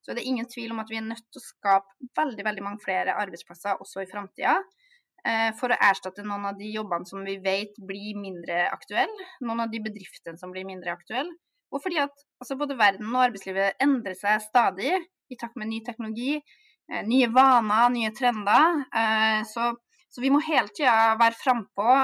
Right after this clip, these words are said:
eh, og sikre at det er folk i dette landet som ønsker å satse, som ønsker å stå på for å skape nye arbeidsplasser.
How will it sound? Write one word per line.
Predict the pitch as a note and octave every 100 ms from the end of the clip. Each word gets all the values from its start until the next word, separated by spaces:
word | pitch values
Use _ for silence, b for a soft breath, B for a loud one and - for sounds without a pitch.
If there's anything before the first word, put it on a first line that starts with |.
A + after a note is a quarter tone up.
| - _
eh, | A3 A3 A3+ -
og | - A3+ A3 A3
sikre | - C4+ - F#3+
at | -
det | G#3 F3 G#3
er | G#3+ G#3+ b b b _ _ _
folk | - - A#3+ - - -
i | A#3
dette | A#3+ A3
landet | G#3 F#3 F#3 A3+ -
som | A#3 A3+ - B3
ønsker | B3 G#3 - - F#3 F3
å | G3+ G#3 G3+ _ _ _
satse, | - B3 - - G3 A3+
som | A3+ G#3
ønsker | A#3+ G#3+ -
å | F3+
stå | G#3 -
på | - B3+ C4+ -
for | G#3 G3
å | G#3 G3+
skape | - G#3+ G3 -
nye | F#3+ F#3+
arbeidsplasser. | - E3+ F3 - - -